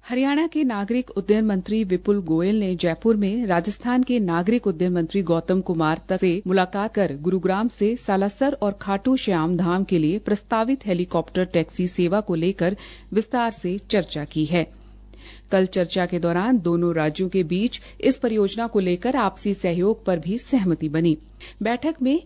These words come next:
इस बात पर बल दिया गया कि हेलीकॉप्टर सेवाओं के संचालन के लिए जरूरी बुनियादी ढांचे जैसे हेलीपैड,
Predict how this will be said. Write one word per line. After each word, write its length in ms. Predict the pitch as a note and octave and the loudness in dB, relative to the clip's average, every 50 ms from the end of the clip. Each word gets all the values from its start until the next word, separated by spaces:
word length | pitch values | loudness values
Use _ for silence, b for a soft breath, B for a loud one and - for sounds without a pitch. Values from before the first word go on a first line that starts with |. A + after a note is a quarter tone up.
| B B B B | B B B B
इस 200 | - A#3 - F#3+ | -2 -2 0 0
बात 320 | F3+ G#3 A3 B3 B3+ - | -2 0 0 0 -2 -2
पर 140 | - A#3+ - | -2 -2 -2
बल 260 | F#3 E3 F3 F#3 A3 | 0 0 0 0 0
दिया 260 | G#3+ B3+ B3 B3+ B3 B3 | 0 0 0 0 0 0
गया 260 | A3 B3 C4 C#4+ D#4+ | 2 0 0 0 0
कि 160 | - F#4 D4+ | 0 0 0
हेलीकॉप्टर 680 | G3 G3+ F#3 F#3 F#3+ - - F#3+ F#3 F#3 - - B3+ C4+ | 0 0 0 0 -2 -2 -2 -2 -2 -2 0 2 2 2
सेवाओं 460 | C4 - G#3+ F#3+ E3+ F3 F3 F#3 G#3 | 2 0 -2 -2 0 0 0 0 -2
के 200 | G#3 - G#3+ G#3+ | -2 0 0 0
संचालन 580 | G#3 - G#3 F3+ E3+ - F#3 E3+ E3+ F#3 G#3+ A3 | 0 0 0 -2 -2 0 0 0 2 2 0 0
के 180 | - - F#3 | 0 0 0
लिए 220 | E3 D#3 D#3+ F3+ G3+ | 0 0 0 -2 -2
जरूरी 500 | F#3 E3+ F#3+ F#3 G3 G3 G#3 A#3 A#3+ A#3 | 0 0 0 2 2 2 2 0 0 0
बुनियादी 580 | - F#3 F3 E3+ E3+ E3 D#3+ D#3+ D3+ F3 F3 | 0 0 2 2 2 2 2 0 0 -2 -2
ढांचे 440 | D3+ D#3 D#3 D#3 D#3 D#3 - G3 A3 | 0 0 0 0 0 0 0 0 0
जैसे 360 | G#3 F#3+ E3+ D#3+ - - E3+ | 0 0 0 0 0 0 -2
हेलीपैड, 560 | D#3+ D#3 D#3 D#3 D#3+ D#3+ - F3+ F3 F#3+ G3+ | 0 2 2 0 0 0 0 0 0 0 0